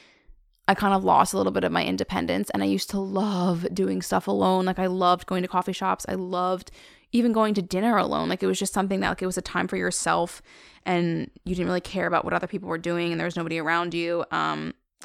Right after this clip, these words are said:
and I love that you say, even if it's sitting in a coffee shop for thirty minutes, it's like, you, and also for the one before this, the confidence one, this can help you gain confidence. Like, you need to be able to, like, do stuff alone and sit with yourself and sit with your own thoughts. And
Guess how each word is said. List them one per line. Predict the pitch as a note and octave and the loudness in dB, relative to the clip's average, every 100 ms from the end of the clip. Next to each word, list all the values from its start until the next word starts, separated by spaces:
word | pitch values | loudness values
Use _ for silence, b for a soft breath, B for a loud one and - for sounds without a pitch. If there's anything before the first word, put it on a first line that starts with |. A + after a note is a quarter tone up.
| - | -4
and | G3+ | 0
I | G3 | 2
love | G3 F#3 G3+ | 6 6 6
that | - | -2
you | F#3 | -2
say, | F#3 F#3+ F3+ F3 | -2 0 2 0
even | - F3+ | -2 -2
if | F3 | -2
it's | F3 - | -4 -4
sitting | F3+ F3 | -4 -2
in | |
a | F3 | -2
coffee | - F#3 | -2 -2
shop | - F3+ | -2 -4
for | F#3 | -2
thirty | - E3+ | -2 -2
minutes, | E3+ F3 F3 | -2 -2 -4
it's | D#3+ | -4
like, | - - - B B B B B B B _ _ - | -2 -2 -4 B B B B B B B _ _ -10
you, | G3+ A3 A#3+ A#3 | 0 6 6 6
and | - | 6
also | G#3+ C#4+ B3 F#3 | 6 8 8 8
for | E3+ F#3+ | 6 4
the | - | 4
one | F2+ | 2
before | F2 - - | 0 8 8
this, | - F#2+ | 8 2
the | - | -2
confidence | - G3+ - F3+ | 6 6 6 -2
one, | E3 | -2
this | - | -2
can | - | -2
help | G#3+ - | 0 -2
you | - | -4
gain | - | -4
confidence. | - - - - - | -2 -2 -2 -6 -4
Like, | F#3 | -2
you | F#3+ | 4
need | A#3 B3 | 4 4
to | |
be | G3 - G3 | 2 2 0
able | F#3 | 2
to, | F#3 | -2
like, | F#3 - - | -4 -8 -6
do | - | -4
stuff | - E3+ | -2 -2
alone | F3+ - F3 E3 | 0 2 2 0
and | - | -4
sit | - - - | -2 -2 -2
with | - | -4
yourself | - - - - | -4 0 4 4
and | - - | 0 -4
sit | - | -2
with | - - | -4 -4
your | - | -4
own | - | -4
thoughts. | - - - - | 2 4 4 2
And | - - | -8 -8